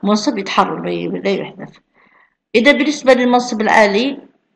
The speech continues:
هذا مهندس، آه، مهندس رئيسي كانوا اثنين. هنايا، آه، أضفنا مهندس معماري، لاحظوا هنا كان ما كانش عندنا هنايا،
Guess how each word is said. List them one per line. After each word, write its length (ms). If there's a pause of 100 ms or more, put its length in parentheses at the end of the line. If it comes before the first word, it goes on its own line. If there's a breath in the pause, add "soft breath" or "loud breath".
(340)
هذا 320
مهندس، 640
آه، 920
مهندس 440
رئيسي 340
كانوا 280
اثنين. 400 (640)
هنايا، 300
آه، 460
أضفنا 340
مهندس 440
معماري، 400
لاحظوا 400
هنا 400
كان 300
ما 180
كانش 200
عندنا 260
هنايا، 360